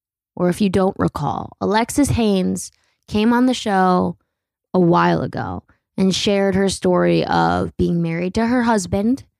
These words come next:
having two children, and identifying as a lesbian. And they're, they were in an open marriage. And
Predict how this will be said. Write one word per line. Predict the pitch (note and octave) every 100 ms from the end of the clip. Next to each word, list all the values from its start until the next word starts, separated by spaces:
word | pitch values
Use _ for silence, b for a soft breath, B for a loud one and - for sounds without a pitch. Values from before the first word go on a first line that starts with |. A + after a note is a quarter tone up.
| _
having | F#3+ F3+ F3+ E3+
two | C4+ D4
children, | C4 A#3 G#3 A3 A3 -
and | F#3+ F#3
identifying | F3+ E3 E3+ E3 E3+ E3 E3 E3
as |
a | D#3
lesbian. | F3 D#3+ - - - D#3 - - - _ _ -
And | F3+ F3+ E3+
they're, | E3+ E3 - - _ _ _ -
they | G3
were | F3 E3+
in | E3 E3+
an | F3
open | - E3+ E3 D#3+ -
marriage. | C4+ C#4 B3+ A#3 - - b b b b b b b _
And | G3+ G3+ G3 F#3+ F#3